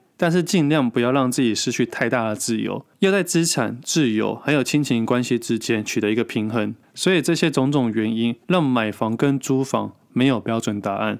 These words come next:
那今天是今年的第一集节目，我就想把房地产跟债券做个结论。那今年不会花太多时间在房地产跟债券身上，会把所有的时间放到股票市场身上。而股票市场虽然在我去日本这两个交易日啊，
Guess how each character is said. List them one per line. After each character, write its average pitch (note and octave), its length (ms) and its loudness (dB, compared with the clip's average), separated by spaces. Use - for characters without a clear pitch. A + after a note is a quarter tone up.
那 F#3 100 2
今 F3+ 160 2
天 F3+ 100 4
是 F3+ 80 2
今 F3 200 0
年 D3+ 120 2
的 B2+ 80 2
第 C#3+ 160 0
一 C3+ 40 2
集 A#2+ 100 -2
节 A2 220 -2
目， G#2+ 320 -2
我 B2+ 60 0
就 E3 80 4
想 C3+ 200 2
把 A2+ 160 2
房 A#2 200 2
地 C#3 140 2
产 A2 180 0
跟 A#2+ 140 2
债 A#2 160 2
券 A#2 140 0
做 A#2+ 120 0
个 A2 140 0
结 G#2 140 -4
论。 G#2+ 280 -4
那 F#3+ 140 2
今 F#3+ 160 2
年 D#3 120 4
不 C#3+ 100 2
会 C#3+ 60 4
花 C#3+ 160 2
太 - 140 0
多 C#3+ 140 2
时 - 60 -6
间 B2+ 140 2
在 C3 140 2
房 A2 180 0
地 B2+ 120 2
产 G#2+ 180 -2
跟 A2+ 100 -2
债 A2 140 -2
券 A#2 140 -2
身 G#2+ 200 -4
上， G#2+ 300 -4
会 E3+ 120 0
把 B2 140 2
所 C3 180 0
有 C3 60 4
的 A2+ 80 0
时 - 60 -10
间 A2+ 120 0
放 B2 100 2
到 A#2+ 60 0
股 A2 140 -4
票 A#2+ 120 -2
市 A#2+ 120 -2
场 G2 120 -2
身 G#2 200 -4
上。 G#2+ 260 -4
而 G3 100 4
股 E3 140 4
票 G3 120 4
市 F#3+ 120 0
场 D3 120 4
虽 F#3 160 2
然 E3+ 100 4
在 F#3 120 2
我 B2 100 2
去 D#3+ 120 0
日 D#3+ 120 2
本 A#2+ 140 2
这 D3+ 100 2
两 A#2+ 160 2
个 G#2+ 60 0
交 A#2+ 240 2
易 A#2 60 2
日 A2+ 180 2
啊， G#2+ 240 -2